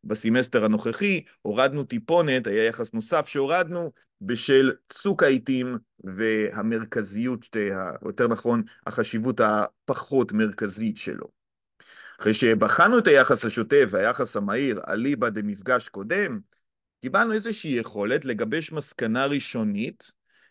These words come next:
לגבי היכולת לפרוע את ההתחייבויות השוטפות, באמצעות הנכסים השוטפים כמובן, אבל היכולת לפרוע את ההתחייבויות השוטפות. כמובן,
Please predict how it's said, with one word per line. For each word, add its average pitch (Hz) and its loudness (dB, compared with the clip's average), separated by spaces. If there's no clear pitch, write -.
לגבי 117 4
היכולת 175 2
לפרוע 131 4
את 117 -2
ההתחייבויות 117 -2
השוטפות, 110 -2
באמצעות 165 0
הנכסים 160 0
השוטפים 160 -2
כמובן, 123 -2
אבל 107 -2
היכולת 156 -2
לפרוע 120 -2
את 120 -4
ההתחייבויות 117 -4
השוטפות. 110 -4
כמובן, 131 2